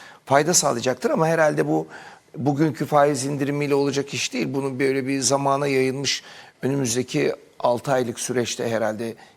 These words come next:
iki bin yirmi altının başına doğru enflasyonun da daha da geri gelmesiyle beraber, e, geri gelecek,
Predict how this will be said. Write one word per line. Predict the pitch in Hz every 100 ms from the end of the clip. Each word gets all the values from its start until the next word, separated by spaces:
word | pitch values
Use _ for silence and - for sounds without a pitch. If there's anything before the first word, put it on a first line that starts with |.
| _
iki | - -
bin | 117
yirmi | 120 123 123 123
altının | 120 123 120 117
başına | 117 - 123 113
doğru | 117 131 156 - - - -
enflasyonun | 135 123 120 123 - 135 131
da | 120 113
daha | 120 147
da | 131 113 - -
geri | 120 120
gelmesiyle | 110 110 110 110 - 120 117
beraber, | 117 117 110 151 139 - - - -
e, | 120 117
geri | 113 135 131
gelecek, | 117 107 101 113 -